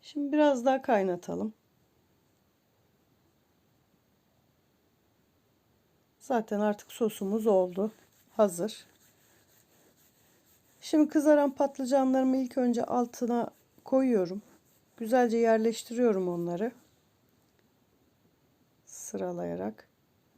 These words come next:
Alt kata patlıcanları koydum. İsterseniz patatesleri de koyabilirsiniz.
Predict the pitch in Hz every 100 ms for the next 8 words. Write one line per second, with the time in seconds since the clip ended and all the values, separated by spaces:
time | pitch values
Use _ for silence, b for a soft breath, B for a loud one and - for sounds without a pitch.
0 | _ _ _ _ 247 226 - 196 196 220
1 | 214 208 202 196 208 208 202 202 190 175
2 | 185 - 214 - 190 185 175 190 190 _
3 | _ - 214 208 208 196 - 202 202 196
4 | - 180 170 165 160 - - 180 185 -